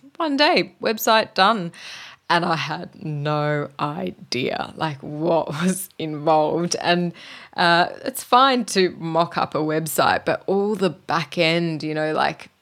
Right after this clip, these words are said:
the domain, linking that, getting an email going, how does all of that work together? And I had no budget, like, it was my own money that was going into everything. So everything was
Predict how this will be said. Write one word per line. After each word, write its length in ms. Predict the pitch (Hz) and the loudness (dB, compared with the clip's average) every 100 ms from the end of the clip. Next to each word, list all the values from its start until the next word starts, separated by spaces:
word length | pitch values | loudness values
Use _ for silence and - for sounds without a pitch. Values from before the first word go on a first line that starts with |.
| _ | _
the 60 | 160 | -4
domain, 880 | 135 147 156 156 160 160 151 147 | 0 2 2 2 2 0 -2 -2
linking 460 | 160 165 143 165 151 | -2 -2 -4 -4 -2
that, 220 | 151 - | -4 -4
getting 260 | 175 170 165 | -2 0 0
an 100 | 147 - | -4 -4
email 400 | 156 151 151 151 | -4 -2 -2 -2
going, 380 | 151 151 151 | -4 -2 -4
how 340 | 151 156 165 165 | -4 -2 -2 -2
does 240 | 165 151 - | -4 -8 -6
all 220 | 160 151 | -4 -4
of 100 | 147 | -4
that 160 | 113 - | -4 -4
work 240 | 139 151 | -6 -6
together? 400 | - - 151 147 | -10 -4 -2 -2
And 400 | 151 - 160 151 - - - - - | -4 0 0 -2 -8 -18 -18 -20 0
I 100 | 165 | 2
had 560 | 160 175 175 165 151 - _ _ _ | 4 6 6 4 -4 -10 _ _ _
no 320 | 175 160 160 | -2 4 6
budget, 480 | 180 165 - 143 - | 6 4 4 -2 0
like, 160 | 160 160 | 0 0
it 20 | |
was 140 | 160 | -2
my 300 | 160 160 160 | 2 2 2
own 140 | 165 170 | 0 0
money 320 | 156 165 185 | -2 0 -4
that 200 | 190 156 | -2 -2
was 160 | 165 139 | -2 -4
going 240 | 156 147 | -4 -4
into 260 | 147 147 - | -6 -6 -4
everything. 640 | 156 143 147 143 156 196 | -4 -4 -6 -4 -2 0
So 380 | - 156 151 147 - - - | 2 2 4 0 -4 -20 -4
everything 540 | 170 160 165 165 160 156 | 0 2 2 0 -2 0
was 340 | 160 151 - | -2 -2 -8